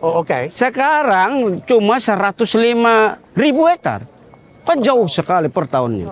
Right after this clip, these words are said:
Speaker 1: Oke.
Speaker 2: Nah, itu ada kemampuan.
Speaker 1: Menyenangkan mendengar ini.
Speaker 2: Ya,
Speaker 1: Oke.
Speaker 2: karena inilah keberhasilan apa yang disebut dengan corrective policy yang dijalankan oleh pemerintah Indonesia. Dalam hal ini dijalankan oleh Ibu Menteri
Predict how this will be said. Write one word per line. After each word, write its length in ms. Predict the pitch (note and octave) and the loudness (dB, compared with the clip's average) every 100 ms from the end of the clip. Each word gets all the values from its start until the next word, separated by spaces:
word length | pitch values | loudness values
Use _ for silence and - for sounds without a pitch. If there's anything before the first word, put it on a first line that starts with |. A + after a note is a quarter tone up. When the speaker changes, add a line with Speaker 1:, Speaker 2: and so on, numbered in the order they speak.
| E3+ | -10
Speaker 1:
Oke. 160 | D3 | -6
Speaker 2:
Nah, 160 | C3+ B2 F3 A3 - F#3+ | -4 -4 -6 -14 -8 -2
itu 240 | C#4+ C4+ | 0 2
ada 160 | E4 A3+ | 0 2
kemampuan. 400 | F#3+ F#3+ F#3 F#3 | 0 2 2 2
Speaker 1:
Menyenangkan 320 | B3+ A#3+ C#4+ | 2 2 2
mendengar 400 | B3 A#3+ F#3+ F#3 | 2 2 2 0
ini. 320 | A3 E3+ D#3+ - - - | 0 2 0 -2 -10 -2
Speaker 2:
Ya, 160 | F3+ | 0
Speaker 1:
Oke. 100 | F3 A#2+ - - | 2 -2 -8 -4
Speaker 2:
karena 480 | C4 D#4+ F#4 E4+ | -2 0 0 2
inilah 560 | F#4 G#4 G#4+ G4 C4 B3 | 2 2 2 2 2 0
keberhasilan 1120 | D#3+ D#3 E3 E3 D#3 F3+ F3 A3+ C#4+ C4 C#4 | 0 0 0 0 2 2 4 2 -2 -6 -6
apa 400 | - A#3 - F3+ | -4 -4 0 0
yang 160 | F3+ F3+ | 2 2
disebut 240 | F3 G#3 | 2 2
dengan 240 | G3+ G3 G3 | 2 2 2
corrective 480 | F#3 F3+ F3+ - F3+ | 0 0 0 -2 -4
policy 560 | F3 F3+ F#3 - F#3+ F3 | 0 2 2 0 2 2
yang 80 | E3 | 2
dijalankan 640 | C#3+ C#3+ D3 D#3+ D#3+ D#3+ | 0 0 0 0 0 0
oleh 240 | D3 C#3+ | 2 0
pemerintah 720 | C#3 C#3+ C3+ C3+ C3 C3 B2 - - - - | 0 0 0 0 -2 -2 -4 -8 -20 -20 -4
Indonesia. 560 | A#2+ A#2+ C3 D#3+ D3 | -2 0 2 0 0
Dalam 320 | C#3+ D3 D3 C#3 | 0 0 0 0
hal 240 | D#3 E3+ | 0 0
ini 160 | F#3 F#3+ | 2 2
dijalankan 480 | E3+ F3 F#3+ G3+ | 2 2 2 0
oleh 320 | G3 G3 F#3+ - - - - - - - | 0 0 0 -4 -18 -20 -20 -20 -20 -2
Ibu 240 | A3+ A3 | 2 2
Menteri 560 | A#3+ B3+ A#3 B3 B3 | 2 2 0 2 2